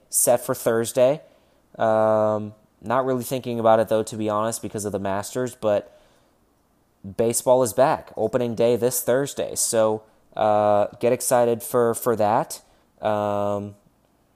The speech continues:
yeah. Sports are, are rolling on. The N B A playoffs are gonna start April seventeenth.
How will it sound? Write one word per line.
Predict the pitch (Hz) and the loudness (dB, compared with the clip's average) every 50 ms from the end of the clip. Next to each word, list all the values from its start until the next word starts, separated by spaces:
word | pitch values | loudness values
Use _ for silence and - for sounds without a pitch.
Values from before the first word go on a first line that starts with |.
| _ _ - | _ _ -10
yeah. | 101 110 127 160 160 - - _ _ _ _ _ _ _ _ _ _ _ _ _ _ _ _ _ _ _ _ _ | -6 -4 -4 -4 -6 -8 -14 _ _ _ _ _ _ _ _ _ _ _ _ _ _ _ _ _ _ _ _ _
Sports | - - - - - 110 113 127 131 - - 139 | -6 -6 -6 -4 -2 0 2 2 2 2 2 4
are, | 123 120 120 120 | 6 6 6 6
are | - 120 117 | 6 6 4
rolling | 110 113 123 127 131 127 120 120 | 4 4 2 2 2 0 -2 0
on. | 131 135 131 107 92 | 0 0 0 0 -2
The | 92 | -4
N | 92 101 107 | -4 -4 -2
B | 110 | -2
A | 110 113 107 | 0 -2 -2
playoffs | - - 117 113 113 113 110 - - | -2 0 2 2 2 2 0 0 -4
are | 110 | -4
gonna | 107 110 104 | -4 -4 -4
start | - - - 117 110 110 110 104 - | -6 -4 -2 -2 0 0 0 -2 -4
April | - 107 104 - 113 104 | -6 -6 -6 -6 -6 -8
seventeenth. | - - 120 113 107 107 104 - - 143 147 143 139 135 - - - | -6 -4 -4 -2 -4 -4 -10 -8 -6 -6 -4 -4 -6 -6 -10 -14 -18